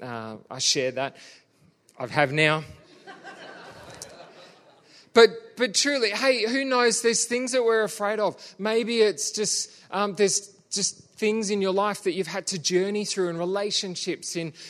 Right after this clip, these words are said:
in just everyday life, or maybe it's something crazy like jumping off a cliff. Whatever it is, there's things that we're afraid of in our human nature that stop us moving forward.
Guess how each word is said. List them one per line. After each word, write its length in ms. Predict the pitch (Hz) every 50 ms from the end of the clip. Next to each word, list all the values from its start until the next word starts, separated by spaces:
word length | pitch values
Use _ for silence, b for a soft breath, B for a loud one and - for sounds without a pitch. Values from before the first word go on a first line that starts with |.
| B B B
in 300 | - 196 202 170 208 208
just 220 | 165 196 190 - -
everyday 520 | 214 208 175 196 208 175 190 185 196 214
life, 320 | 214 202 180 160 151 -
or 80 | 190 190
maybe 240 | 190 202 202 190 202
it's 100 | 190 -
something 240 | - 202 170 185 180
crazy 420 | - - 202 190 190 160 170 175
like 200 | 170 180 160 -
jumping 380 | - 190 190 190 165 185 175 175
off 140 | 160 -
a 60 | - 156
cliff. 480 | - - 185 160 - - - - - -
Whatever 540 | - 180 214 220 220 233 240 202 226 214 214
it 100 | 208 190
is, 720 | 214 226 214 175 156 156 170 196 196 - - - - - - -
there's 220 | 202 208 208 -
things 220 | - 254 254 269 254
that 160 | 277 254 208
we're 160 | 214 208 202
afraid 380 | 196 170 - - 190 180 190 185
of 160 | 185 165 175
in 100 | 170 165
our 120 | 160 156
human 520 | 151 - - 180 196 196 185 180 170 160 156
nature 500 | 156 165 180 170 - - - 165 143 135
that 180 | 127 147 135 -
stop 340 | - - - 180 156 -
us 220 | 160 139 131 - -
moving 320 | 147 147 143 127 139 135
forward. 480 | 123 - - 135 127 117 107 107 -